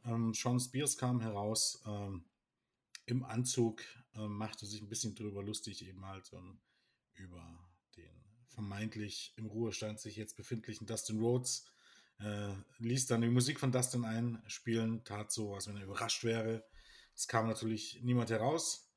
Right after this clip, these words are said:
Ähm, er gab dann zu verstehen, dass das nur ein Scherz war und dass Dustin Rhodes eben ein für alle Mal im Ruhestand ist. Bevor dann kurz daraus die Musik wieder ertönte, äh, Spears meinte so, äh, ja, äh, es, sie sollte nur einmal abgespielt werden. Äh, was seid ihr für Idioten da hinten?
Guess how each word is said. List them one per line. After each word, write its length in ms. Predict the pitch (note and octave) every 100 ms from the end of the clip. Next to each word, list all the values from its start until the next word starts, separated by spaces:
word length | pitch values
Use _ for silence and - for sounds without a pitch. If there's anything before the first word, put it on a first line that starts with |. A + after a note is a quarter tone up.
| _ _ _ -
Ähm, 300 | A2 A2 G#2
er 140 | G2
gab 220 | G2 G#2 -
dann 140 | G#2
zu 100 | -
verstehen, 460 | G2+ - A2 A2 G#2+
dass 140 | F#2+
das 280 | G2+ - -
nur 120 | G#2+
ein 40 | A2+
Scherz 380 | A#2+ A2+ -
war 240 | A2+ G#2+ G2+
und 120 | G2
dass 140 | -
Dustin 300 | - G2 G#2+
Rhodes 300 | G2 G2 F#2+
eben 340 | F#2+ F#2+ F#2 F2+ _ _ _ _ - _ _
ein 220 | - C3+ C#3+
für 120 | C3
alle 120 | C3+
Mal 160 | B2+ B2
im 80 |
Ruhestand 460 | B2 D3+ C3+ C#3 C3
ist. 340 | C#3 - - _ _ _ -
Bevor 320 | - C3+ C3 D#3+
dann 100 | C#3+
kurz 160 | C#3+
daraus 260 | C3+ B2+ B2+
die 80 | B2
Musik 240 | A#2+ A#2+
wieder 200 | C#3 D3+
ertönte, 560 | A2 A#2 A#2 A#2 C#3+ D#3 C3+
äh, 120 | A#2
Spears 320 | A2 - A#2 A2+
meinte 280 | A2+ A2
so, 360 | A2 A2 G#2+ G#2
äh, 260 | G2+ G2 F2
ja, 160 | E2+ - - _ - G3+ _ G2
äh, 440 | F#2+ F#2+ G#2 -
es, 260 | - - -
sie 180 | G#2+ A2
sollte 220 | A2+ A2+
nur 140 | A2+
einmal 220 | B2 D3
abgespielt 480 | C#3 - B2+ D3 C#3
werden. 580 | B2+ C3 C3 C3 B2 B2+ -
Äh, 160 | G#2
was 120 | G2+
seid 160 | - G#2
ihr 80 | A2
für 140 | G#2+
Idioten 340 | G2+ B2 B2+ A#2+
da 100 | A2+
hinten? 340 | A2 A#2 A2+